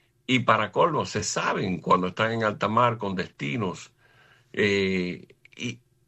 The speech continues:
es casi imposible ahora tratar de sacar petróleo, eh, para venta a terceros países de Venezuela.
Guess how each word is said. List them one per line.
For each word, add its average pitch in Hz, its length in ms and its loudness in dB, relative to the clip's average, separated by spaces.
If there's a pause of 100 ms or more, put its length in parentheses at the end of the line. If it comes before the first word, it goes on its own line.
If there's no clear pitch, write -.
es 147 200 2
casi 180 320 0
imposible 113 640 0
ahora 110 440 6
tratar 95 340 0
de 107 100 -4
sacar 98 360 0
petróleo, 95 640 2 (420)
eh, 87 440 2
para 90 260 4
venta 95 580 0
a 85 320 0
terceros 85 440 0
países 92 440 0
de 82 140 -4
Venezuela. 80 640 0